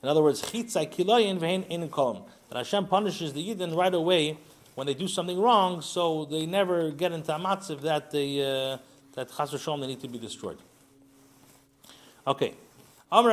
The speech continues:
Rav Amnuna, "Ein HaKadosh Baruch Hu nifra min ha'adam ad shetismalei saseh." Hashem does not punish a person,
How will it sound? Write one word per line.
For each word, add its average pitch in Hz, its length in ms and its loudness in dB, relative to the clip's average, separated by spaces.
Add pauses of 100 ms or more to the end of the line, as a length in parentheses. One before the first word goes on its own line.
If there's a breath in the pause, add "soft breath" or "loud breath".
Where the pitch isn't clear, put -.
Rav 156 160 4
Amnuna, 202 220 4
"Ein 196 140 2
HaKadosh 185 280 2
Baruch 196 160 4
Hu 180 140 -4
nifra 185 140 -4
min 156 100 -6
ha'adam 175 360 2
ad 165 200 0
shetismalei 147 1040 -4
saseh." - 420 -4
Hashem 185 300 -6
does 147 100 -6
not 165 200 -2
punish 165 480 -2 (560 soft breath)
a 123 60 -4
person, 170 640 0